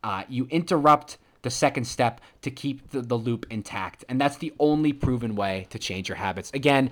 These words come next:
it's called The Power of Habits by, uh, Charles Duhigg. And important to note that, you know, if, if there is, if there is a habit that you wanna reform, um, if there is a routine that you wanna change,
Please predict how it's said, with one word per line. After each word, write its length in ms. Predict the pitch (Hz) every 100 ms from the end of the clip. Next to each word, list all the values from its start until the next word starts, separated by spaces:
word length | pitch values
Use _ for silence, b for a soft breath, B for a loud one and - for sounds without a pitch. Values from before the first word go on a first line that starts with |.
| B
it's 100 | -
called 160 | 147 131
The 40 |
Power 280 | - 160 165
of 80 | 139
Habits 480 | 143 131 135 - - b
by, 260 | 123 117 117
uh, 160 | 110 107
Charles 340 | - 131 120
Duhigg. 380 | 131 113 117 107 B B
And 280 | 113 110 107
important 400 | - 135 170 151
to 60 | 143
note 320 | 131 120 110
that, 180 | 120 107 b b
you 80 | 120
know, 280 | 110 107 - -
if, 160 | 127 -
if 160 | 170 170
there 140 | 185
is, 200 | 156 147 143
if 120 | 147
there 120 | 165
is 100 | 151
a 40 | 131
habit 480 | - - 156 151 143
that 140 | 123
you 60 | 143
wanna 180 | 135
reform, 540 | 127 117 127 123 120 117 B B -
um, 420 | 113 104 101 95 -
if 180 | 147 143
there 180 | 143 131
is 220 | 123 -
a 60 | 127
routine 480 | 117 110 - 165 147
that 160 | 131
you 60 | 131
wanna 180 | 120 120
change, 540 | - 120 117 110 104